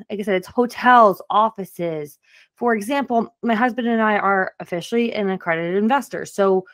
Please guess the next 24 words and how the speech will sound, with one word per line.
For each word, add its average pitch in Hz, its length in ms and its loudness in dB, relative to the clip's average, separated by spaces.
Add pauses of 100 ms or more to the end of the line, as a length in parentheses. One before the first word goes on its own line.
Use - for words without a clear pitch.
(300)
we 233 240 0
went 233 260 0
through 214 340 2
a 202 60 -2
platform 190 560 -4
called 180 280 -4
CrowdStreet. 190 560 0 (840)
It's 226 160 0
a 220 60 2
real 233 140 2
estate 220 280 2
crowdfunding 190 640 0
platform, 214 460 2
and 226 100 4
they 196 80 2
offer 190 320 2
deals 190 380 2
from 180 200 0
these 175 180 -2
mega 214 580 4
real 214 200 0
estate 190 260 -4
companies 180 580 -6 (480)
that 170 340 2